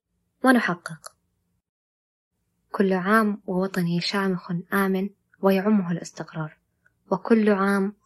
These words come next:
والمملكة العربية السعودية تعانق السماء مجددًا. إلى هنا وصلنا إلى نهاية حلقتنا. أصدقائنا، أرجو من الله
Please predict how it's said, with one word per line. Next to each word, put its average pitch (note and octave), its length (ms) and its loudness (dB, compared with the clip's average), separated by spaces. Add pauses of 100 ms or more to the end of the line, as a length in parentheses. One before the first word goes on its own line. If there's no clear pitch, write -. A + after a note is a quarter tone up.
(280)
والمملكة G3 520 0
العربية F#3+ 460 2
السعودية F#3+ 720 -2
تعانق F#3 600 -4
السماء F#3+ 520 -4
مجددًا. F3+ 560 -8 (1200)
إلى C#4+ 140 4
هنا A#3 300 4
وصلنا G3+ 460 0
إلى F3+ 240 -2
نهاية G3 380 -2
حلقتنا. F3 640 -6 (760)
أصدقائنا، G#3 680 2 (440)
أرجو G#3+ 220 4
من G3 140 4
الله F#3 340 -2